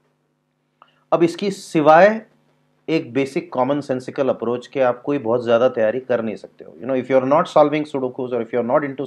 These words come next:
solving Sudokus, just leave such questions। So you cannot prepare for these specific, specific areas in twenty-five days। All you can do is probably expose yourself to solving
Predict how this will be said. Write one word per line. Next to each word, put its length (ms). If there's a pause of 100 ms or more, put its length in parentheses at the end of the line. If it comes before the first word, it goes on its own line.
solving 220 (100)
Sudokus, 340 (440)
just 220
leave 240
such 140
questions। 500 (1600)
So 120
you 180 (100)
cannot 640 (140)
prepare 380
for 220
these 200
specific, 560
specific 460
areas 480 (120)
in 260 (460)
twenty-five 420
days। 280
All 140
you 120
can 120
do 120
is 140 (640)
probably 300
expose 400
yourself 540
to 100
solving 540